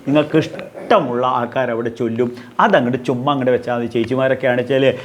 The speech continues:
ആ കിച്ചണിൽ ആ ജനലിൻ്റെ അടുത്ത് അതങ്ങോട്ട് ഓൺ ചെയ്ത് വെച്ചിട്ട് നിങ്ങൾ എന്തൊക്കെയാണ് വെച്ച് കഴിഞ്ഞാൽ കുട്ടികൾക്ക് ബ്രേക്ക്ഫാസ്റ്റോ ലഞ്ചോ എന്തൊക്കെയാണ് വെച്ചാൽ ഉണ്ടാക്കിക്കോളൂ. അത് കേട്ട് കഴിഞ്ഞാൽ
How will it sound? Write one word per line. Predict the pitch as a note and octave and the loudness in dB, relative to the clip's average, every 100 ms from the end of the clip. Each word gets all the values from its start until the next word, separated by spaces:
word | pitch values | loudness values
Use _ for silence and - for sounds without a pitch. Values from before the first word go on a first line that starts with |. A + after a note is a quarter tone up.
| - | -4
ആ | D3+ | -2
കിച്ചണിൽ | - A#2+ - D3 C3+ | -2 -4 2 4 4
ആ | C3 | 4
ജനലിൻ്റെ | A#2+ A#2 C3+ C#3 | 2 2 0 2
അടുത്ത് | B2 A2 C3+ - - | 0 2 -2 -2 -2
അതങ്ങോട്ട് | F#3+ D#3 B2+ A#2 | 2 2 2 2
ഓൺ | A#2+ A#2+ | 2 0
ചെയ്ത് | C3+ C3 | 0 2
വെച്ചിട്ട് | A#2 C3+ A#2+ D3 - - A2+ | 0 -2 0 -2 -2 -8 -4
നിങ്ങൾ | G#2+ D3 | 0 0
എന്തൊക്കെയാണ് | A2 A#2+ E3 E3 C#3 A#2 | 0 0 -2 2 0 0
വെച്ച് | A#2+ C3 | -2 -2
കഴിഞ്ഞാൽ | A#2+ A#2+ | -2 -4
കുട്ടികൾക്ക് | A#2+ G#2 A#2+ A#2 A#2+ | -6 -2 0 0 -2
ബ്രേക്ക്ഫാസ്റ്റോ | A2+ G#2 G#2+ B2+ B2 B2 A2 | -2 -4 0 -2 2 2 2
ലഞ്ചോ | A2 G#2+ B2+ | 0 0 -2
എന്തൊക്കെയാണ് | A2 B2 D3 B2+ A#2+ | 0 0 0 0 -2
വെച്ചാൽ | A#2+ A#2+ | -2 -2
ഉണ്ടാക്കിക്കോളൂ. | A2+ A#2 B2+ A#2 A#2+ A2+ - - | 0 0 0 0 0 -2 -6 0
അത് | D3 F3 | 2 2
കേട്ട് | C#3 A#2 B2+ | 2 2 2
കഴിഞ്ഞാൽ | A#2+ G#2 C3+ | 0 0 -2